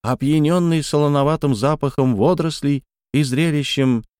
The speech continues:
серых древесных стволов, торчащих там и здесь среди песка, я с трудом представлял, как он, сын рыбака, ловившего землероев, мог жить так, как живет сейчас. Снимать квартиру на восточной окраине Рима,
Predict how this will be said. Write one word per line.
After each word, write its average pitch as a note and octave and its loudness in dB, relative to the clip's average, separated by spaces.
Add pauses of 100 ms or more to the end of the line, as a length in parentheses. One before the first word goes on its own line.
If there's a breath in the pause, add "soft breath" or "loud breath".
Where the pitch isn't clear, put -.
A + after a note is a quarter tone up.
(140)
серых A#2+ -2
древесных A2+ 0
стволов, G2+ 0
торчащих D3+ -4
там C3+ 0
и C3+ 0
здесь B2+ 0
среди B2+ 0
песка, B2+ -4 (380)
я D3+ -2
с - -8
трудом F#3+ 0
представлял, D#3+ -2
как C#3+ -4
он, C#3+ 2
сын C3 0
рыбака, B2 0 (200)
ловившего A2 0
землероев, G#2 0 (260)
мог C#3 2
жить D#3 -2 (100)
так, F3 -4
как C3 -6
живет C#3 -2
сейчас. - -8 (640)
Снимать B2+ 0
квартиру E3 -2
на D#3 0
восточной D3+ -2
окраине C#3 0
Рима, C3 -2